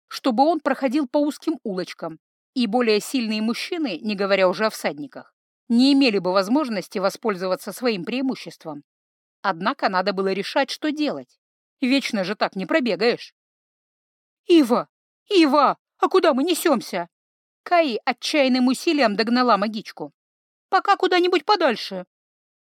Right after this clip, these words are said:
Может, мне надо к воротам? В городе я не спрячусь,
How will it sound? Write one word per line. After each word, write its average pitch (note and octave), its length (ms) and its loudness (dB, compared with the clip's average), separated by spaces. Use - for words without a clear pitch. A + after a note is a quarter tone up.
Может, A#3+ 420 2
мне C4+ 240 4
надо C4+ 240 4
к - 60 -2
воротам? D#4 540 2
В E4 140 -6
городе D4+ 380 4
я D4+ 140 4
не D#4 140 4
спрячусь, - 680 -2